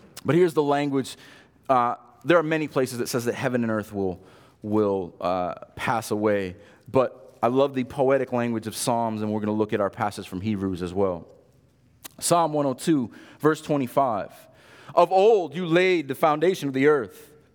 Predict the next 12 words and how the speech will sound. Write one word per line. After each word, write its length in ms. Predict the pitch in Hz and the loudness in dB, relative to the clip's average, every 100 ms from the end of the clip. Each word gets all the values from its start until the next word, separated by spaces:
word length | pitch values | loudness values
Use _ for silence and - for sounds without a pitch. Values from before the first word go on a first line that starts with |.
| _ - | _ 0
and 120 | 175 | 2
the 80 | 139 | 4
heavens 340 | 190 226 160 | 2 2 0
are 60 | 147 | 0
the 80 | 139 | 2
work 200 | 165 143 | 2 2
of 80 | |
your 200 | 139 160 | 4 4
hands. 580 | 143 147 95 80 - - _ _ _ _ _ - | 4 -2 -6 -10 -18 -20 _ _ _ _ _ 4
They 140 | 220 | 4
will 140 | 214 143 | 4 0
perish, 680 | - 247 98 82 - - | 2 2 2 -8 -14 -16